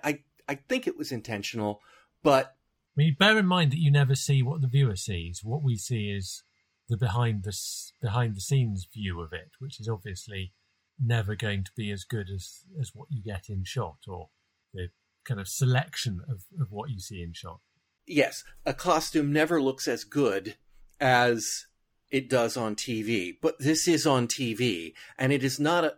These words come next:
Speaker 1: just a function of how it's shot. It's a function of T V hiding the sins. So, therefore, I think that they've made the sins of this costume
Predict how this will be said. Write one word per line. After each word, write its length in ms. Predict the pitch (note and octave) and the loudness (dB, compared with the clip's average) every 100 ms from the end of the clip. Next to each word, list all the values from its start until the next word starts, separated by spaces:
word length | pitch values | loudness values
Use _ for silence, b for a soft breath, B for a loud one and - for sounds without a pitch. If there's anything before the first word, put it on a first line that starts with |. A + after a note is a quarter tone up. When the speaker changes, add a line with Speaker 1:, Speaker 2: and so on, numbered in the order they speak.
| _ | _
Speaker 1:
just 320 | - E3+ E3 D3+ | 0 0 2 -4
a 40 | |
function 440 | - C#3+ C3 - A#2 | -2 -4 -4 -4 -6
of 80 | |
how 240 | - B2+ A2+ | 0 2 2
it's 120 | F#2+ | 0
shot. 460 | - - B2 F#2 - - | 0 2 4 4 0 -6
It's 180 | - F3 | -6 -2
a 100 | B2+ | -4
function 600 | - D3 C#3 - C#3 B2 | -2 -4 -2 -4 -4 -4
of 380 | A#2 G2+ G2 - _ _ _ _ | -2 -2 -2 -10 _ _ _ _
T 280 | - E3+ D3+ | -4 0 0
V 480 | B2+ C#3+ B2 G2+ F#2+ b b b b _ - | 0 0 0 -2 -6 b b b b _ -10
hiding 640 | - D#3+ C#3+ C3+ C3 A#2 | -2 4 4 4 2 0
the 120 | A2 | -2
sins. 680 | - F3 C3 F2 E2 - - b b b | 2 4 4 2 -8 -12 -12 b b b
So, 500 | - - C#3+ C#3+ C#3+ C#3+ | -2 4 6 6 2 0
therefore, 640 | C#3 D#3 F3 - E3 C3 - | 4 6 6 2 0 0 0
I 160 | C3+ | 0
think 560 | - _ A#3+ B2 G#2+ - _ C3 | -2 _ 2 2 -2 -12 _ -4
that 240 | D3 - | -4 0
they've 340 | C#3 C#3+ B2+ A#2+ | 2 2 0 -4
made 360 | D3 D#3 D3 A#2+ | 0 2 0 -4
the 80 | A#2 | -4
sins 520 | - G#3+ E3 C#3 B2 | 2 4 4 2 0
of 120 | G#2 | 0
this 200 | A#2+ - | 0 -2
costume 800 | - C#3+ C3 - G#2 F2+ E2+ | -2 0 0 -2 -6 -6 -8